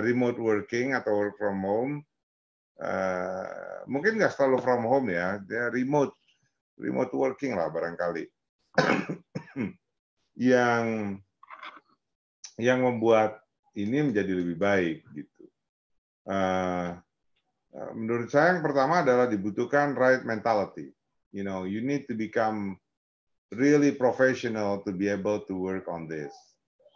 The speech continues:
Otherwise, take advantage-nya gampang banget. And professional itu ketika ditanya definisinya apa, buat saya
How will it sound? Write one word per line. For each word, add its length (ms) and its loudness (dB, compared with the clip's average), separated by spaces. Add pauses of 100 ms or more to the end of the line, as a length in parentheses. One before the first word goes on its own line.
Otherwise, 480 4
take 160 2
advantage-nya 720 0
gampang 320 -2
banget. 320 -8 (960)
And 400 -4
professional 720 2
itu 720 2
ketika 560 2
ditanya 460 0
definisinya 840 0
apa, 240 2
buat 240 -2
saya 480 2